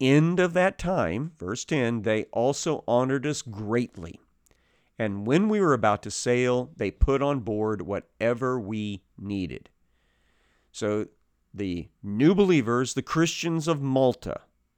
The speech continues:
uh, and even those that had not converted to faith in Jesus Christ, but had received healing at the hands of the Apostle Paul,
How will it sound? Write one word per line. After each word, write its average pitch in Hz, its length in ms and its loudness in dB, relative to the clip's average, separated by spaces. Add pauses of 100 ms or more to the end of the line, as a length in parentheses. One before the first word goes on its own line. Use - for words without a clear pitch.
(840)
uh, 107 300 -2
and 113 380 -2
even 131 300 0
those 160 280 2
that 156 120 -2
had 139 240 2
not 151 260 2
converted 147 580 0
to 113 80 -4
faith 107 400 -4
in 113 120 -4
Jesus 104 340 -6
Christ, 95 520 -6 (280)
but 101 200 -4
had 107 260 0
received 135 760 -2 (180)
healing 117 800 0 (340)
at 117 160 -4
the 107 120 -2
hands 117 300 -2
of 117 60 -6
the 110 80 -4
Apostle 107 320 -4
Paul, 101 300 -6